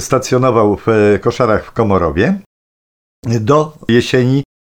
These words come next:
tysiąc dziewięćset dwudziestego szóstego roku, kiedy po, mm, przewrocie majowym został on przeniesiony do, e, Zambrowa,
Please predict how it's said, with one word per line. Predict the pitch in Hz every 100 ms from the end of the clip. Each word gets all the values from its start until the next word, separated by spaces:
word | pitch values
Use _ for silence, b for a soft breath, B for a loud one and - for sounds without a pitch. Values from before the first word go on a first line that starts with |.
| -
tysiąc | 120 127 113
dziewięćset | 123 127 131
dwudziestego | 104 107 101 - 120 107
szóstego | 113 - 120 104
roku, | 95 87 120 180 _ _ _ -
kiedy | 143 113 117
po, | 98 104 92
mm, | 85 82
przewrocie | 78 - 98 139 135 113
majowym | 101 98 85 117 185 _ _ _ -
został | 127 95 156 151 127
on | 123 120
przeniesiony | - 123 113 - 123 110 92 -
do, | 101 110 110 92 101 101 95 95
e, |
Zambrowa, | 90 104 98 104 123 180